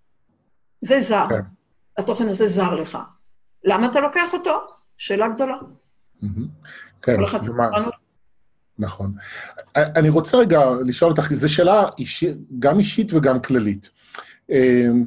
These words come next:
Speaker 2: כי אנחנו מדברים על מחלות ועל תופעות פיזיות שקורות, שמדברות אלינו, שדרך,
Speaker 1: כן.
Speaker 2: דרך זה אנחנו, הגוף מדבר אלינו ואומר משהו לא בסדר. אני בן ארבעים ושלוש, ולפי, אה, ספרי הרפואה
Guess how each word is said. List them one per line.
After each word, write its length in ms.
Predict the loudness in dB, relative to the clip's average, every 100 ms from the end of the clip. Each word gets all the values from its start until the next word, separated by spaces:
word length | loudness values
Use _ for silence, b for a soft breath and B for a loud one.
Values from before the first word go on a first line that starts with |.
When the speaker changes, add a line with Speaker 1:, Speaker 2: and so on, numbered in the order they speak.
| 0
Speaker 2:
כי 140 | 0
אנחנו 180 | 0 2
מדברים 240 | 2 4
על 60 | 4
מחלות 400 | 2 4 2 4
ועל 140 | 0
תופעות 360 | 0 -2 0 -2
פיזיות 500 | 0 0 2 0 -2
שקורות, 640 | -4 -4 -2 -2 2 0 2
שמדברות 680 | -2 0 -4 -2 0 0
אלינו, 340 | 0 -2 -6 -8
שדרך, 460 | -10 -6 -6 -6 _ B
Speaker 1:
כן. 60 | B B -2
Speaker 2:
דרך 140 | 0
זה 180 | 4 4
אנחנו, 340 | 4 2 2 2
הגוף 260 | 2 0
מדבר 320 | 0 2 4
אלינו 220 | 4 2 2
ואומר 220 | 2 2
משהו 280 | 0 0 -4
לא 60 |
בסדר. 360 | -4 -6 -6 -8 -14 _ _ _ _ -2 2
אני 120 | 4 4
בן 120 | 4
ארבעים 300 | 4 2 2
ושלוש, 500 | 2 4 4 2 2
ולפי, 680 | 2 2 0 2 4 4 2
אה, 240 | 0 -4
ספרי 380 | -6 -8 0 4
הרפואה 720 | 4 0 -2 0 4 4